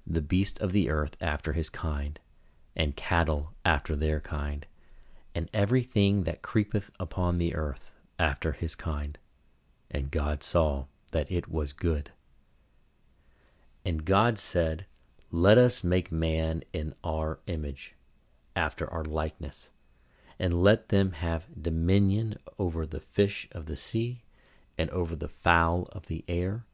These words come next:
and over the cattle, and over all the earth, and over every creeping thing that creepeth upon the earth."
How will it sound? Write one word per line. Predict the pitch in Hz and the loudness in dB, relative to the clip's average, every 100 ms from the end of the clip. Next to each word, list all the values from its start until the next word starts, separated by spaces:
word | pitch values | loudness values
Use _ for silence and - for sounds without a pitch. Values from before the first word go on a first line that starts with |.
| _ _ _ _ _ | _ _ _ _ _
and | 80 | -8
over | 78 78 80 | -6 -6 -4
the | 76 | -6
cattle, | - 87 85 101 131 - _ _ _ | -4 0 2 2 -4 -12 _ _ _
and | - 78 | -8 -6
over | 78 78 78 - | -6 -4 -6 -4
all | - 90 98 98 | 2 4 6 4
the | 98 78 | 2 0
earth, | 78 71 - - _ _ _ _ - | -2 -6 -12 -20 _ _ _ _ -6
and | 87 | -2
over | 90 80 85 - | -2 -2 -6 -2
every | 101 95 104 113 | 0 2 0 0
creeping | - - 92 90 90 | -4 -4 -2 -2 -4
thing | 90 - 78 76 80 - _ | -6 -4 -4 -4 -8 -14 _
that | - - | -10 -10
creepeth | - 131 131 - - _ _ - | -2 -2 -2 -10 -14 _ _ -10
upon | 76 - 76 73 | -8 2 2 2
the | 73 76 | -6 -6
earth." | 73 - | -6 -8